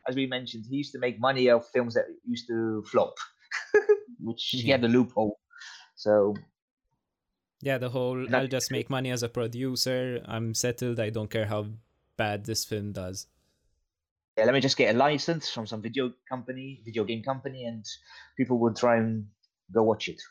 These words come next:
Speaker 1: Or at least I'll get finance to make this film, and then they'll be rubbish. In fact, all his
Speaker 2: Mm.
Speaker 1: films are rated, like, between one, zero to five percent out of a hundred. So that's how good they are.
Speaker 2: <laughs>
Speaker 3: For example, let me just,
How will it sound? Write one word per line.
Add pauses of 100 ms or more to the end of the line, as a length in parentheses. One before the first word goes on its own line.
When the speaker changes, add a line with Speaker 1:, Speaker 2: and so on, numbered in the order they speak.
(120)
Speaker 1:
Or
at
least
I'll
get
finance
to
make
this
film,
and
then (320)
they'll
be
rubbish. (340)
In
fact,
all
his
Speaker 2:
Mm.
Speaker 1:
films
are
rated,
like,
between
one, (1700)
zero
to
five
percent (500)
out
of
a
hundred. (420)
So
that's
how
good
they
are. (540)
Speaker 2:
<laughs>
Speaker 3:
For
example,
let
me
just,